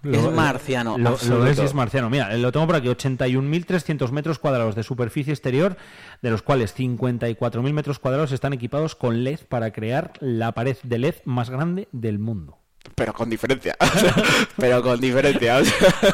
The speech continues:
Speaker 2: No, no creo que lo supere nadie, la
Speaker 1: Eh,
Speaker 2: verdad.
Speaker 1: ya ves, o sea, eh, eh, bueno, los datos están ahí, ¿no? Dos coma tres mil millones de dólares ha costado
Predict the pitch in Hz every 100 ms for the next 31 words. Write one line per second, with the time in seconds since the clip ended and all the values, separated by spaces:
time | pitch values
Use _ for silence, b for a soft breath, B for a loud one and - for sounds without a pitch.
0 | 143 165 147 - 139 135 156 143 151 143
1 | 147 131 127 131 120 120 110 135 117 120
2 | 123 123 117 107 107 107 - 156 123 104
3 | 90 120 120 113 113 110 110 131 127 131
4 | 110 98 98 104 107 117 123 127 113 107
5 | 107 123 120 123 117 120 170 - 165 147
6 | 127 139 143 - 135 135 151 180 180 156
7 | 131 143 156 180 190 - 123 120 127 135
8 | 156 175 - 120 120 117 - 120 135